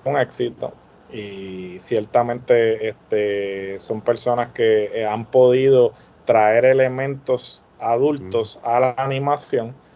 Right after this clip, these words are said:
Speaker 1: y es animación que, por ejemplo, tú puedes ir a ver con tus hijos, pero tú como adulto la disfrutas, que fue lo que Pixar en un momento dado pudo perfeccionar, que fue el arte de tú hacer animación que apelara tanto a los niños,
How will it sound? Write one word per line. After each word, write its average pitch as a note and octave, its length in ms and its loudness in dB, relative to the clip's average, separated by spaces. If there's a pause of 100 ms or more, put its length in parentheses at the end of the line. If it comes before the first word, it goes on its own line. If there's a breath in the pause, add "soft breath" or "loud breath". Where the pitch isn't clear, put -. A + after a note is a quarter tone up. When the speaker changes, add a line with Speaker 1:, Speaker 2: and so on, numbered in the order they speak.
(500 soft breath)
Speaker 1:
y G#2 180 -2
es G#2+ 120 2
animación C3 640 -2
que, A2+ 320 -2 (240)
por A#2+ 140 2
ejemplo, B2 420 -2
tú A#2 120 -10
puedes C3+ 320 6
ir C#3+ 120 6
a C#3 80 8
ver C#3 120 2
con C#3+ 200 -4
tus E3 200 -6
hijos, C#3+ 340 0 (100)
pero A2+ 220 0
tú B2 120 -6
como C3+ 240 0
adulto D3+ 380 2
la B2 160 8
disfrutas, A2+ 560 -2
que A2 100 -2
fue C#3+ 160 2
lo E3+ 140 4
que D#3 120 2
Pixar D3 520 -2
en A#2+ 200 -6
un B2+ 120 -6
momento C#3+ 420 0
dado C#3+ 480 4
pudo C#3 320 0
perfeccionar, A#2 880 -4 (500 soft breath)
que A2 140 -2
fue C#3 420 4
el B2+ 60 4
arte C3 300 4
de A#2+ 140 2
tú A#2+ 100 -2
hacer C#3 300 -2
animación C#3+ 720 -4
que B2 160 0
apelara B2 640 4
tanto B2 320 -4
a C3+ 40 2
los C3 140 2
niños, C#3 500 -6